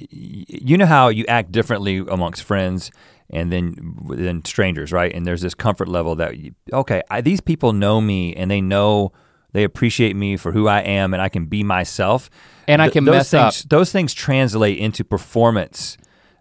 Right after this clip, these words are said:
Speaker 1: um, especially with the type of show that we do, which is, is, uh, designed to be sort of rooted, rooted in an authentic experience by us.
Speaker 2: And you know what? I think,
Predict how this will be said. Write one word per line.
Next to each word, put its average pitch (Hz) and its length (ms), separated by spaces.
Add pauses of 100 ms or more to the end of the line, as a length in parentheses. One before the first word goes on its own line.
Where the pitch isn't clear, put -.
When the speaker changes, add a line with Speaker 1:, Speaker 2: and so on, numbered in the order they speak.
(100)
Speaker 1:
um, 90 540 (280)
especially 139 580
with 98 160
the 101 60
type 104 260
of - 120
show 95 240
that 80 180
we 92 220
do, 82 480 (360)
which 95 220
is, 85 380 (480)
is, - 300
uh, 82 420 (140)
designed 113 420
to 92 40
be 87 160
sort 92 200
of 82 80
rooted, 85 340
rooted 101 320
in 87 80
an 82 120
authentic 92 680 (300)
experience 95 500
by 78 260
us. - 480 (320)
Speaker 2:
And 185 200
you 180 80
know 170 180
what? 180 340
I 139 140
think, 160 460